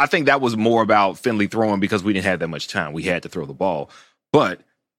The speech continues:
Jarquez Hunter is productive, so I'm not upset if Tank is not on the field to take the snaps to get, it's, it's less about,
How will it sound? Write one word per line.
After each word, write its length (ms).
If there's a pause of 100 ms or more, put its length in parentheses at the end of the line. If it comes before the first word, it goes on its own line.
(220)
Jarquez 500
Hunter 240
is 100
productive, 420
so 140
I'm 160
not 140
upset 440
if 140
Tank 260
is 120
not 180
on 160
the 80
field 540 (340)
to 420
take 300
the 80
snaps 540
to 100
get, 320
it's, 180
it's 160
less 220
about, 400